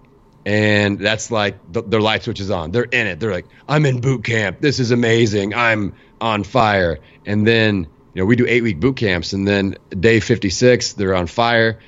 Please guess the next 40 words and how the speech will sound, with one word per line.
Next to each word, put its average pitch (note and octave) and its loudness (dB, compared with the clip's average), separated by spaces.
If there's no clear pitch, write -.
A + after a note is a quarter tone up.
Day G#2+ 0
fifty-seven, G#2+ -2
they F2+ -4
flip A#2 -6
the F2+ -6
light A#2+ 0
switch G2 -8
off, F2+ -2
and G2 -8
they G2 -6
go F#2+ -4
right F#2 -2
back F#2 -4
to G2 -6
all F#2+ -2
their F#2+ 0
old F2+ -2
stuff. G#2+ -4
And F#2 -10
I'm G2 -4
like, D#2+ -6
"Why G2 0
in F#3+ 0
the C#4 4
hell D3+ 2
would F#3+ 0
you B3 0
do E4 8
that? D#2 -2
Like, F2 -4
you've G2+ -4
lost A2+ -2
thirty A#2+ 4
or A#2 4
forty G#2 -2
pounds, C#3+ 0
and G2+ -8
you're F#2+ -4
doing F2+ -6
great." C3 0